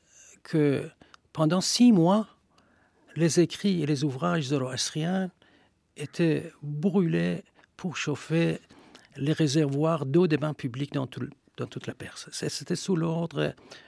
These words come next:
de Omar, le deuxième calife musulman. Cette destruction qui a duré deux siècles, qu'on appelle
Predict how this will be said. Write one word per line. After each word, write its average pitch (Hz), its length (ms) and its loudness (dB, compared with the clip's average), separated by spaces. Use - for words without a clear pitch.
de 135 240 -4
Omar, 151 500 0
le 135 120 -6
deuxième 151 340 -4
calife 139 500 -8
musulman. 104 420 -10
Cette - 340 4
destruction - 880 4
qui 196 180 0
a 180 80 4
duré 156 460 0
deux 185 220 4
siècles, - 560 0
qu'on 160 160 -2
appelle 156 500 -2